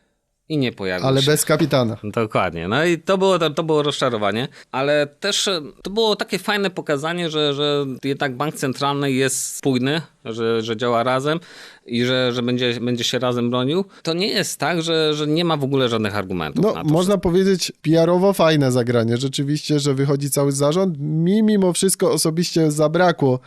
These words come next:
Speaker 2: prezesa również, jako tej całej drużyny, że jesteśmy razem. Tak jak mówisz, no, osoba prezesa, mm, reprezentuje bank na zewnątrz, ale tak naprawdę sama niewiele może zrobić.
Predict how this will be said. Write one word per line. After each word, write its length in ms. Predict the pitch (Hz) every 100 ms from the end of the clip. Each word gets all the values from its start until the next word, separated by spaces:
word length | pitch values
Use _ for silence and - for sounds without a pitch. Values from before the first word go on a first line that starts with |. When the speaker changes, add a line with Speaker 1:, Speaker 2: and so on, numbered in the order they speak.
| - _
Speaker 2:
prezesa 500 | 147 151 165 156 147
również, 420 | 147 139 143 175
jako 240 | 160 135 143
tej 160 | 143
całej 360 | 135 156 156 139
drużyny, 520 | 131 127 131 135 160 - - -
że 120 | 135
jesteśmy 460 | 143 143 151 - 139
razem. 360 | 135 131 165 185 - - - - - - _ - 151 - - 156
Tak 180 | 196
jak 120 | 202 190
mówisz, 320 | 165 123 113
no, 180 | 139 160 -
osoba 360 | 147 - 196
prezesa, 680 | 214 196 170 170 - 202 202 -
mm, 240 | 156 156 -
reprezentuje 920 | 151 160 156 156 160 156 175 190 180
bank 320 | 147 143 156
na 140 | 147 147
zewnątrz, 560 | 147 139 117 - - _
ale 400 | - 131 160 196
tak 160 | 208 214
naprawdę 460 | 226 220 220 226 226
sama 580 | - - 151 160 196 202 -
niewiele 520 | 151 147 135 131 170
może 360 | 226 139 113
zrobić. 380 | 104 117 113 113